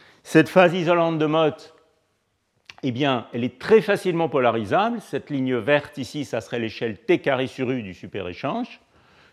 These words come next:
Donc vous voyez qu'il faut que delta soit plus grand que T carré sur U, une toute petite échelle, typiquement de l'ordre de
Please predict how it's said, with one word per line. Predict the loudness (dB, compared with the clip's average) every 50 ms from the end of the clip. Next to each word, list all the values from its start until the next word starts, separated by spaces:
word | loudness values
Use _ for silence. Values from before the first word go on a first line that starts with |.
| _ -8
Donc | -6 -4 -2
vous | 0 2
voyez | 2 2 2 0 -2
qu'il | -4 -6 -10
faut | -8 -6 -6 -6
que | -6 -6
delta | -4 -4 -4 -4 -2 -2 -2 -2 -2
soit | -2 -4 -8 -10 -8
plus | -6 -4 -2
grand | 0 2 0 0
que | 0 -2
T | -4 -4 -4 -4
carré | -2 0 -2 -2 -2
sur | -6 -8 -6 -4
U, | -4 -4
une | -6 -6
toute | -6 -8 -8 -6
petite | -6 -6 -6 -6 -8 -10
échelle, | -10 -10 -10 -6 -4 -2 -2 -2 -4 -8 -12 -18 _ _ _ _ _ _ _ -8
typiquement | -6 -6 -6 -6 -6 -8 -6 -4 -4 -2 -2 -2
de | -2 -2
l'ordre | -2 -2 -2 -2 -2 -4 -6 -8 -10
de | -8 -8 -10